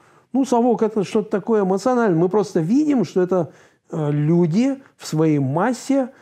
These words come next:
с глубоко укоренившимися советскими ценностями.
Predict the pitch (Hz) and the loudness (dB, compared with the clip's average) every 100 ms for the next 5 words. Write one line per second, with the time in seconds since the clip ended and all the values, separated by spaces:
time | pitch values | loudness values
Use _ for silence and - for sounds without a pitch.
0 | _ 143 127 135 175 151 165 165 214 254 | _ -8 -4 0 2 2 2 2 0 0
1 | - 165 175 156 156 180 254 254 247 247 | 0 0 2 2 0 0 0 0 0 -2
2 | 185 254 220 - - - 151 156 196 196 | -2 -2 -4 -10 -8 -2 0 0 -2 -2
3 | 202 202 - 196 190 151 127 - - - | -2 -2 -2 0 2 2 0 -4 -8 -8
4 | - | -10